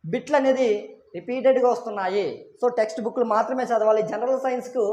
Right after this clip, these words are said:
ఈ యొక్క ఫార్ములాను ఉపయోగించుకోండి, మంచి మార్కులు అనేది నెక్స్ట్ జరగబోయే కానిస్టేబుల్ మెయిన్స్‌లో అయినా సరే, ఆర్ఆర్బీ ఎగ్జామ్స్‌లో అయినా సరే, ఇప్పుడు ప్రతి సంవత్సరం క్యాలెండర్ కాబట్టి ఆర్ఆర్బీ ఎగ్జామ్స్‌లో అయినా సరే ఈ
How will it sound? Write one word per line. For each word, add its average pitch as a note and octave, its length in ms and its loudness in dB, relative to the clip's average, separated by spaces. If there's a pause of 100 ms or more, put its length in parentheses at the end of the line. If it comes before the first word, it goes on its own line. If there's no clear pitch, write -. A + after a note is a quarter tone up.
(600)
ఈ G3+ 120 -8
యొక్క A#3+ 240 2
ఫార్ములాను B3+ 440 0 (140)
ఉపయోగించుకోండి, A3+ 580 -4 (180)
మంచి A#3+ 220 -6 (100)
మార్కులు A3 300 0
అనేది G#3+ 240 -2 (180)
నెక్స్ట్ G#3 220 -4 (600)
జరగబోయే A3+ 460 0
కానిస్టేబుల్ A3 500 -4
మెయిన్స్‌లో A#3 320 -4
అయినా A#3 260 -4
సరే, A3+ 140 -2 (440)
ఆర్ఆర్బీ A3+ 440 2
ఎగ్జామ్స్‌లో A3+ 480 -2
అయినా A3+ 240 -4
సరే, G#3 220 0
ఇప్పుడు G#3 180 -2 (140)
ప్రతి A3 260 -8 (420)
సంవత్సరం A#3+ 420 -4
క్యాలెండర్ A3+ 360 -2
కాబట్టి G#3+ 320 -2 (240)
ఆర్ఆర్బీ G#3 400 2
ఎగ్జామ్స్‌లో A#3+ 440 -2
అయినా A3+ 220 -4
సరే A3 160 -2 (480)
ఈ B3 40 -2